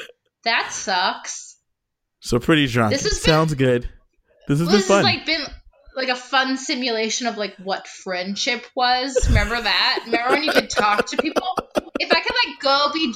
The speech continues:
Speaker 1: drunk outside of my home, that'd be dope. But, like, I'm stuck in my four walls with my hundred and seventy pets and my husband who's making t-shirts online for fun.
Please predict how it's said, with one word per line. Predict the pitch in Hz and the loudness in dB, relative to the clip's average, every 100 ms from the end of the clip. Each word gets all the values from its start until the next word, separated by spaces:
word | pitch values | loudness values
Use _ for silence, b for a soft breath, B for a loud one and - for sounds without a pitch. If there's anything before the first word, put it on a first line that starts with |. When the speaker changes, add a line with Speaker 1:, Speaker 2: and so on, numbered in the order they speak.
| - | -2
Speaker 1:
drunk | 240 262 302 - | 0 0 -2 -2
outside | 240 240 - 247 226 226 254 | -2 -2 -4 0 2 0 -2
of | 254 | -6
my | 220 202 | -4 -4
home, | 208 220 196 220 247 320 330 | -4 -4 -4 -2 -2 -2 -4
that'd | 208 208 214 | -2 -4 -4
be | 220 | -8
dope. | 214 220 226 - | -4 -2 -4 -6
But, | 220 | -4
like, | 196 196 | -2 -2
I'm | 196 | -4
stuck | 190 - - - 220 - | -4 -8 -8 -8 -12 -10
in | - 196 | -12 -10
my | 170 175 185 175 - _ - | -10 -8 -8 -10 -16 _ -8
four | 247 226 214 202 | 0 2 2 0
walls | 208 214 196 - - 233 - | 0 0 0 -2 -8 -12 -10
with | 226 - | -12 -6
my | 208 214 | -4 -4
hundred | 202 - 233 233 | -6 -4 -4 -4
and | 208 214 | -6 -4
seventy | 240 220 208 202 - | -4 -4 -6 -10 -10
pets | 233 208 190 - - B B B B | -6 -4 -6 -14 -20 B B B B
and | 220 220 214 | -6 -4 -2
my | 220 220 | -2 -4
husband | - 240 240 226 214 190 - - 220 - | -6 -2 -2 -2 -6 -8 -8 -12 -18 -10
who's | 247 226 | -8 -6
making | 226 240 - 247 226 - | -4 -4 -4 -6 -8 -6
t-shirts | 294 233 - - - | -6 -4 -8 -12 -4
online | 190 180 185 185 196 - | -4 -4 -6 -6 -6 2
for | 226 | 2
fun. | - - 220 175 - 247 | 2 -4 -4 -4 -8 -10